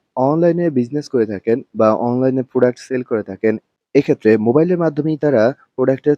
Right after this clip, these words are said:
ছবি উঠান। একটি প্রোডাক্টকে যদি আপনি অনলাইনে সেল করতে যান, এক্ষেত্রে সর্বপ্রথম অনলাইনে যে প্রোডাক্টের ছবিটি রয়েছে, সেটি কিন্তু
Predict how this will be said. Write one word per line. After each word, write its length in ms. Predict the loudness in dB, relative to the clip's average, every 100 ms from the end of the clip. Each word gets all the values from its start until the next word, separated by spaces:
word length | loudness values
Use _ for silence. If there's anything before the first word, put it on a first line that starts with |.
| 0
ছবি 300 | -2 0 -2
উঠান। 360 | -2 -4 -4 -4 _ _
একটি 480 | 0 0 0 2 2
প্রোডাক্টকে 520 | 4 2 2 0 0
যদি 200 | 2 2
আপনি 320 | 0 0 -4
অনলাইনে 600 | 0 0 4 2 2 -2 -2
সেল 160 | 0 0
করতে 280 | 0 -4 2
যান, 180 | 4 4 -2
এক্ষেত্রে 440 | -6 -6 2 2 2 _
সর্বপ্রথম 920 | 0 6 6 6 2 0 4 4 6 0 _ _ _
অনলাইনে 540 | 2 2 2 2 2 0
যে 200 | 0 0
প্রোডাক্টের 420 | 0 -2 -2 -8 -4
ছবিটি 380 | -2 -2 -4 -2
রয়েছে, 360 | 0 2 0 -2 _
সেটি 360 | -2 0 0 -2
কিন্তু 420 | -4 -8 -2 -2